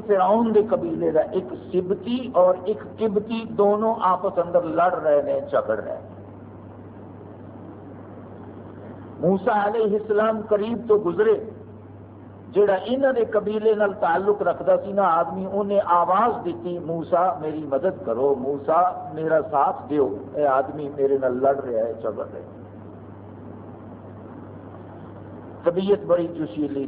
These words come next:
سی موسیٰ علیہ السلام۔ جس ویلے یہ آواز سنی، اگے بڑھے، بغیر کسے ارادے دے، بغیر کسے نیت دے، فرعون دے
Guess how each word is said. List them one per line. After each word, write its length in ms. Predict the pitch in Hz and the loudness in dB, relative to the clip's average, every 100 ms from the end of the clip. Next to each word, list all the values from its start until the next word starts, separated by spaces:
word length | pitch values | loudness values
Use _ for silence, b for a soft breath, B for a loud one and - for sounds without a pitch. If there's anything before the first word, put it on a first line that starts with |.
| 120 | -6
سی 60 | |
موسیٰ 480 | 117 113 - 113 101 | -6 -6 -2 0 0
علیہ 240 | 95 98 | -2 -6
السلام۔ 480 | 95 90 - 87 76 78 - - - - - - - - - - - - - - - - - - - - - - - - - - - - | -10 -12 -12 -10 -10 -12 -16 -16 -16 -16 -18 -18 -18 -18 -18 -18 -18 -18 -18 -16 -16 -16 -16 -16 -16 -16 -16 -16 -16 -16 -16 -14 -14 -8
جس 120 | - 180 | -2 0
ویلے 180 | 190 208 | 2 2
یہ 260 | 214 220 226 | 4 4 2
آواز 480 | 190 185 208 208 | 2 2 2 0
سنی، 320 | 190 214 269 - - - - - - - - | 0 0 0 -2 -8 -14 -16 -16 -18 -18 -2
اگے 340 | 185 190 226 | -2 2 4
بڑھے، 400 | 208 220 269 190 - - - - - - - - - - - - - - - | 6 6 4 2 -2 -8 -14 -16 -16 -18 -18 -18 -18 -18 -18 -18 -18 -8 0
بغیر 520 | 180 233 294 294 285 285 | 2 4 4 4 4 0
کسے 200 | 254 233 | -4 0
ارادے 720 | 226 220 208 196 208 202 214 | 0 4 4 4 2 4 4
دے، 260 | 208 202 185 | 4 2 2
بغیر 440 | 180 180 226 254 247 - | 2 6 6 4 2 -2
کسے 220 | 226 226 | -2 2
نیت 600 | 214 208 254 285 302 226 | 2 2 2 4 2 0
دے، 100 | 175 - - - - - - - - - - - - - - - - - - - - | -4 -6 -10 -16 -16 -18 -18 -18 -18 -18 -18 -18 -16 -18 -16 -18 -18 -18 -16 -8 0
فرعون 600 | 196 190 214 247 262 | 2 4 6 6 4
دے 80 | 247 | 4